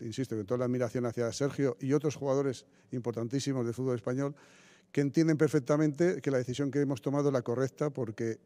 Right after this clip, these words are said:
había que, que dar un premio también a los jugadores que se lo han conseguido, que lo han trabajado, que nos han llevado hasta, hasta los Juegos Olímpicos, y as-, y además son compañeros suyos, ¿no? En ese sentido estoy muy tranquilo y ellos seguro que también.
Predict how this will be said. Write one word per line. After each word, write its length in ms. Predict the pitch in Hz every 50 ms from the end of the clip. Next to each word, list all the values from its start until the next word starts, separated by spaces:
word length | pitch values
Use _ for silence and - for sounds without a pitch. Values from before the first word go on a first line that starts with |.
| _ _ _ _ _ _ _ _ _ - -
había 260 | 110 110 120 127 127
que, 220 | 123 - 127 127 120
que 200 | 117 123 120 120
dar 180 | 120 123 120
un 260 | 127 123 120 120 117 104 -
premio 300 | - 139 139 135 135 123
también 240 | 113 117 117 135 135
a 80 | 123 117
los 80 | 117
jugadores 300 | - - 117 123 131 117
que 100 | - 120
se 80 | - 117
lo 60 | 120
han 80 | 127 123
conseguido, 640 | 127 127 123 110 127 123 131 131 135 143 143 143 - - - - -
que 80 | - 127
lo 80 | 123
han 80 | 135 135
trabajado, 640 | 127 127 127 123 120 - 135 139 135 143 151 175 - _
que 120 | - 117 110
nos 200 | 113 123 117 147
han 100 | 143 143
llevado 280 | 139 135 131 127 123
hasta, 340 | 120 117 - 123 120 120 110
hasta 720 | 117 - 120 107 - - 117 117 110 110 107 107 104 110 110
los 180 | 113 110 -
Juegos 240 | - 139 135 120 -
Olímpicos, 460 | 131 135 139 135 139 139 147 160 170 - - - - - - - - - - - - _ _ _
y 120 | - 135 139
as-, 140 | 135 127 -
y 120 | 160 123 156
además 240 | 147 131 135 143 135
son 100 | 156 156
compañeros 500 | 139 143 131 120 123 123 117 110 104 -
suyos, 300 | - 127 120 104 95 90
¿no? 100 | - 123
En 80 | 127 131
ese 140 | 120 123
sentido 480 | 127 123 123 113 - 135 131 131 131 - - _ _ _ -
estoy 160 | 131 - -
muy 140 | 131 123 120
tranquilo 400 | 110 120 120 113 - 135 127 131
y 80 | 123 127
ellos 160 | 127 127 120
seguro 300 | - 123 117 127 117 113
que 80 | 104 -
también. 320 | - 92 92 98 95 -